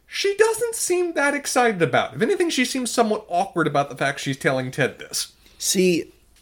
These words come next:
Speaker 2: d-, it doesn't, because, because we have a tendency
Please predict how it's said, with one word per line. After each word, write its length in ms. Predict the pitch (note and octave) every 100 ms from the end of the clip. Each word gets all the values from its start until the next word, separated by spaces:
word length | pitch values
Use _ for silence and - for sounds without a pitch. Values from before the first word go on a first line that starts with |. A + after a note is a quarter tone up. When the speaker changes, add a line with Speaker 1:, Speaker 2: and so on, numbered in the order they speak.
| -
Speaker 2:
d-, 160 | - -
it 160 | D#3+
doesn't, 460 | C#3+ E3+ G3 E3+ -
because, 440 | B2+ - D#3 D3
because 360 | E3 C#3 D#3+ F3+
we 100 | G#3
have 120 | F3 C#3+
a 60 |
tendency 640 | A#2 G2+ F#2+ - A2 G#2